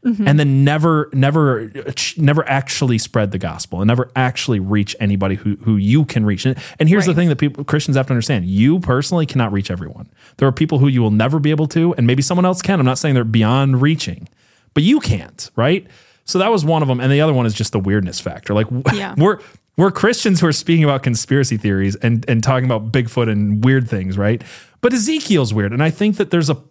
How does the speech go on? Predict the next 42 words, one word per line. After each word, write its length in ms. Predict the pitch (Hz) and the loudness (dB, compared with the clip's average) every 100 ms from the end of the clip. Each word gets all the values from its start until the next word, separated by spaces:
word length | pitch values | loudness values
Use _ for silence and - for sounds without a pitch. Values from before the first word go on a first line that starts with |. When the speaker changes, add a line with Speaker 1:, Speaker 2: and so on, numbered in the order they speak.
| _ _ _ _ - - | _ _ _ _ -20 -4
Speaker 2:
I 120 | 147 139 | -4 0
think 240 | 190 190 | -2 0
that 200 | 160 - - | -2 -4 -4
it's 200 | 160 - 143 | -4 -2 0
only 260 | 165 185 | 2 2
people 240 | - 156 135 | 0 0 0
like 160 | 117 - | -2 -2
us 240 | 113 - | -2 -2
who 80 | - | -2
are 80 | 110 | 0
going 200 | 107 107 | 0 0
to 80 | 104 | -2
look 280 | 95 127 - | 0 -2 -2
at 80 | |
the 100 | 175 | -2
weird 240 | 139 135 131 | 2 0 2
parts 240 | 120 107 | -2 -2
of 40 | 117 | -4
the 80 | |
Bible 460 | 104 92 90 - - - - _ _ - | -2 -4 -4 -10 -14 -18 -20 _ _ 0
and 120 | 120 | 2
not 140 | 117 | 2
be 80 | 110 | 0
like, 160 | 101 92 - | -4 -6 -8
"Ugh, 320 | 139 143 127 | -4 -2 0
uncomfortable, 520 | 120 120 143 - 98 | 0 0 -2 -4 -6
skip." 420 | - - 101 104 - _ _ _ _ | -6 -4 -4 -4 -10 _ _ _ _
But 100 | - | 0
ask, 280 | 175 214 208 - | 0 0 -2 -4
ask 340 | 175 185 - | -2 -4 -4
the 100 | 170 | -2
real 240 | 170 175 | 0 0
questions. 380 | 160 185 190 107 | 0 -4 -2 -2
You 80 | 110 | 0
have 280 | 151 156 143 | 0 -2 -2
to 80 | 151 | 0
be 60 | |
a 80 | 139 | 0
little 360 | 135 131 110 107 _ - | 2 0 -2 -6 _ -8
weird. 440 | 123 123 107 - - - | -2 0 0 -6 -18 -18
<laughs> 60 | - - _ _ _ | -18 -20 _ _ _
Speaker 1:
Yeah. 220 | 294 285 | 0 0